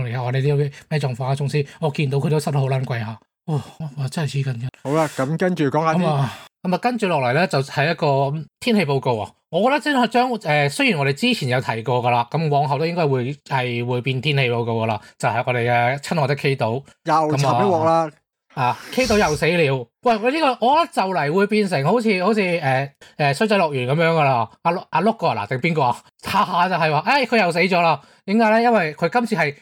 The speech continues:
Speaker 1: 幾乎一模一樣嘅死法，呃，而且可能也許未必仲大鑊啲。之前呢，就係個I S P啊，應該係託管商嗰度，即係幫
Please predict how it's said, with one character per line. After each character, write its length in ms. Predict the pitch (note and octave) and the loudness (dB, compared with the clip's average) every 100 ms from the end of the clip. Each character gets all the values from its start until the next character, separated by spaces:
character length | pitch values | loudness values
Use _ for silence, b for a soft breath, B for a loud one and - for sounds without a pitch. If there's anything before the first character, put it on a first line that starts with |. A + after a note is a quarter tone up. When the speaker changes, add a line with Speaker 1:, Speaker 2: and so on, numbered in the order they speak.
| b - | b -2
Speaker 1:
幾 300 | C4+ C#4+ B3 | 0 2 0
乎 240 | D3 C3+ | -2 0
一 80 | G#3 | 0
模 220 | F#3 D#3+ | 2 0
一 80 | F3 | 2
樣 60 | D3+ | 0
嘅 80 | |
死 180 | C#3 D3 | 2 0
法， 220 | D3 C3 - | 2 0 -2
呃， 220 | E3 C#3 | -2 0
而 240 | C3+ C3+ C3 | 0 -2 -2
且 200 | D#3+ F#3+ | 0 0
可 600 | - - C#3 D3 A3+ D3 | -4 -4 0 2 2 0
能 280 | A#2 A2 A#2 | -4 -10 -4
也 100 | B2 | 0
許 60 | C#3+ | 2
未 140 | D#3+ B2+ | 2 -2
必 80 | A#2 | -4
仲 100 | A2+ | -2
大 120 | A#2 | -2
鑊 100 | A2+ | 0
啲。 180 | D#3 F3+ b b - | 0 -2 b b -4
之 140 | D4 | -2
前 140 | G#3+ D3+ | 0 0
呢， 100 | G3+ | 0
就 100 | E3+ | 0
係 140 | C3+ | 0
個 320 | C#3 C#3+ C#3+ - | 0 0 0 0
I 280 | E3+ E3+ F3+ | 0 0 0
S 220 | F3 - | -2 -2
P 200 | F3+ D#3 | -2 0
啊， 120 | A#2 | -2
應 100 | D#3+ G3 | -2 -2
該 80 | |
係 20 | D3 | 0
託 280 | - D#3+ - | -2 -4 -4
管 180 | C3+ | -6
商 220 | D3 E3+ D#3+ | 0 2 2
嗰 80 | |
度， 120 | C#3+ A#2+ | 2 2
即 120 | E3 | 0
係 40 | |
幫 140 | D3 | -2